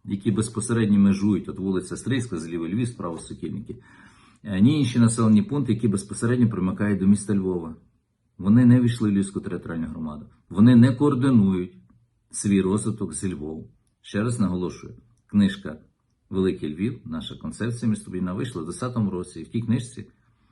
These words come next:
ми писали, власне, і поговорили про те, що це має бути скоординовано і узгоджено.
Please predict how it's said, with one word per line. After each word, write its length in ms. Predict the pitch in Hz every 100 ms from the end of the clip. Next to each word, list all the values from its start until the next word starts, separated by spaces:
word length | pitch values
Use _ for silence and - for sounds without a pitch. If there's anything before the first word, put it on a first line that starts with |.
| _ _ -
ми 160 | 98
писали, 440 | 117 117 117 110 87
власне, 320 | 82 - 82
і 40 |
поговорили 460 | 80 87 90 117 104
про 160 | - 90
те, 160 | 110
що 160 | 107 107
це 180 | - 95
має 180 | 98
бути 220 | - - -
скоординовано 800 | - 78 80 101 113 90 95 -
і 100 | 117
узгоджено. 720 | 104 - 80 85 - -